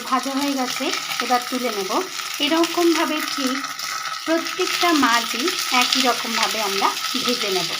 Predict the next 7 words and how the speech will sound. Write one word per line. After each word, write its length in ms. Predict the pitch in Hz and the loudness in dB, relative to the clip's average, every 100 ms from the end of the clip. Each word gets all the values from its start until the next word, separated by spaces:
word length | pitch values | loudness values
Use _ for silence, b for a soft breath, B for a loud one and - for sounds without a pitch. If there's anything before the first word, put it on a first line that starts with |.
| - - - - - - - - - _ 285 277 | -6 -6 -4 -4 -2 -2 -2 -4 -6 _ -20 -20
পরে 220 | 208 202 320 B B B 269 | -14 -10 -12 B B B -8
এবার 200 | 262 262 277 | -6 -6 -8
দেখুন 280 | 269 262 320 339 | -8 -2 -2 -2
এর 80 | 254 233 | -6 -4
মধ্যে, 220 | 226 233 240 | -6 -6 -4
তেলের 240 | 247 247 262 | -4 -2 -2
মধ্যে 200 | 269 269 | -2 -6